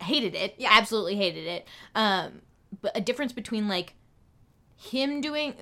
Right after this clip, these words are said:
Speaker 1: Ben doing that just based on his general energy and his heart picture
Speaker 2: Mm-hmm.
Speaker 1: versus, like, a Chasen doing that or, like, a
Speaker 2: Blake.
Speaker 1: or a Blake. Yeah, there's something like, like, what he did to me didn't feel sexual,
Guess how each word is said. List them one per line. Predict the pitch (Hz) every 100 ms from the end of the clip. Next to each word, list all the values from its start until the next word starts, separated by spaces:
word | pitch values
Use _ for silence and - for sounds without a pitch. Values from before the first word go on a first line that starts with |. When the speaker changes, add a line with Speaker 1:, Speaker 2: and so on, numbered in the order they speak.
| 196
Speaker 1:
Ben | 226 247 262
doing | 269 277 269
that | 262 262 254 -
just | 202 - -
based | 202 202
on | 196
his | 180 170
general | - 180 202 202 202
energy | 180 190 165 175
and | 180
his | 165 -
heart | 175 180
picture | 220 202 202 190 190 - -
Speaker 2:
Mm-hmm. | 247
Speaker 1:
versus, | 190 185 185 185
like, | 180 - _ -
a | 180
Chasen | 175 - 196 180 - 165 135 120 160 175
doing | - 147 131 92 80
that | 76 57 - -
or, | 170
like, | 165 165 160 160
a |
Speaker 2:
Blake. | 160 147 160 - _ _ _ -
Speaker 1:
or | 247
a | 226
Blake. | 247 254 175 131 - -
Yeah, | 233 180 160
there's | 214 214
something | 240 240 226
like, | 220 220 214 _ - - _ _
like, | 240 247
what | 285
he | 294 320
did | 254 269 220
to | 262
me | 233 220
didn't | 202 208 185
feel | - 185
sexual, | - 180 - 240 240 247 240